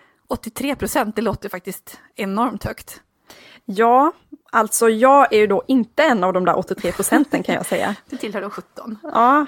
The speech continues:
Speaker 1: Mm.
Speaker 2: jag, jag skulle verkligen kunna åka runt och har gjort de flesta resor på bestående, alltså en diet bestående av Cola Light och baguette och kanske en yoghurt.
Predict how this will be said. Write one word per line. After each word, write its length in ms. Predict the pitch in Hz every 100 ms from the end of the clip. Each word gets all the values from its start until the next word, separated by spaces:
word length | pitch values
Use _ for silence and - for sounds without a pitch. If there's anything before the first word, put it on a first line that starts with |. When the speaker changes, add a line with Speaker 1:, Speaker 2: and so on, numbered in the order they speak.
| -
Speaker 1:
Mm. 260 | 240 226 233 _
Speaker 2:
jag, 200 | - 226 -
jag 140 | 240
skulle 280 | - 262 262
verkligen 360 | 247 - 202
kunna 380 | 196 202 190 - -
åka 600 | 190 190 _ - 196 190
runt 400 | 196 196 196 190 _ - - -
och 440 | - 220 208 - -
har 100 | 208
gjort 320 | 185 285 - _ - - 147 -
de 320 | - 185 214 202
flesta 380 | 254 - -
resor 360 | 254 269 - 190
på 280 | - 196 175
bestående, 600 | 202 - 202 190 185 185
alltså 220 | 202 -
en 120 | 208 202
diet 360 | 202 220 220
bestående 420 | 214 - 196 185
av 80 | 180 -
Cola 260 | - 208 202
Light 460 | 190 208 208 -
och 180 | 180 175
baguette 540 | 170 208 190 233 - 190
och 60 |
kanske 240 | 196 190 190
en 60 | 190
yoghurt. 680 | 226 285 202 - _ -